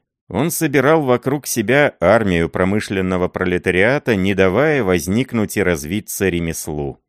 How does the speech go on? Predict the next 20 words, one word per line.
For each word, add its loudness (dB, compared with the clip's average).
В -4
результате 0
этого 0
процесса -2
у 2
нас -2
к -10
моменту 0
буржуазной -2
революции -2
главной 2
силой -2
городов 0
оказался -2
индустриальный 0
пролетариат -2
крайне -2
высокого -2
социального 0
типа. -6